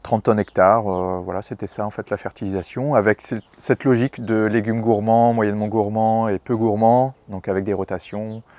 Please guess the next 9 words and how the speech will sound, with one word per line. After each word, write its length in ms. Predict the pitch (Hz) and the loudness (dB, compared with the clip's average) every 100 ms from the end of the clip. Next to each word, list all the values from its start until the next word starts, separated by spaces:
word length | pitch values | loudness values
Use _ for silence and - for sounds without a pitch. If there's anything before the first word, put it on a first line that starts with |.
| - - - _ - | -20 -20 -20 _ -6
Et, 180 | 98 104 | 0 4
euh, 580 | 98 95 95 92 95 - - - - - - - - | 4 2 0 -2 -4 -4 -6 -8 -10 -14 -20 -16 -6
et 100 | 107 | -6
on 60 | |
fertilisait 580 | 98 107 - 101 98 107 | -2 -4 -4 -6 0 0
que 340 | - 139 131 127 | 0 2 4 4
la 260 | 104 95 | 2 0
partie 280 | - - - | -2 -6 -6
gourmande. 400 | 107 98 101 131 | -4 0 0 -2